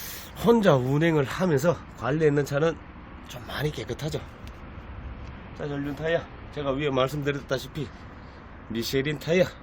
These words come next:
꼽아 탈 정도 같으면 차 관리 뭐 안 봐도 뻔합니다. 이렇게 깨끗하게 잘 타십니다.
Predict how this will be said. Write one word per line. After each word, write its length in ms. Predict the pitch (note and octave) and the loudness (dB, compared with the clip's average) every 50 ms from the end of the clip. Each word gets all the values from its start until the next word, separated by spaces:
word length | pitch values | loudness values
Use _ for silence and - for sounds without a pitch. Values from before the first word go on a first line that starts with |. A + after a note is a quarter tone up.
| - - - - | -18 -16 -16 -8
꼽아 200 | - D3+ D3 C3+ - | -6 -4 -4 -4 -4
탈 160 | - B2 A2+ | -6 -8 -8
정도 240 | - A#2+ A2+ A2 A#2 | -6 -6 -6 -4 -4
같으면 400 | A2+ A2 - - A#2+ B2 B2+ B2 - - - - - - - - - - - - - - - - - - - - | -4 -4 -4 -2 0 0 0 0 -2 -8 -14 -14 -16 -16 -16 -16 -16 -14 -14 -14 -14 -14 -14 -14 -14 -14 -14 -12
차 160 | - - G3 F#3+ | -4 -4 -2 0
관리 400 | - C3+ C3+ F3 G#3 A3+ A#3 A3 | 2 4 4 4 4 4 2 4
뭐 140 | G#3 A3+ D#3 - - - - - - - - - - - - | 4 2 2 0 -6 -14 -16 -16 -16 -16 -16 -14 -10 2 4
안 140 | C#3 D3+ D3+ | 6 8 12
봐도 240 | D#3 F3+ - G#4 | 12 12 10 10
뻔합니다. 540 | G4 - - D#3 D#3+ E3+ G3 A#3+ C4+ - G2+ | 4 0 0 2 4 4 2 2 2 2 2
이렇게 260 | F#3 G3+ D4 - - | 2 2 0 -2 -2
깨끗하게 460 | B3+ - D#3+ D3 E3+ D#3 E3 G3 G3 D3+ | -4 -4 -2 0 0 0 2 2 0 2
잘 120 | C#3 A#2 | 0 -2
타십니다. 480 | - E3 F3 E3 - F#3+ F#3+ F3+ - | -2 -2 -4 -4 -6 -8 -8 -8 -8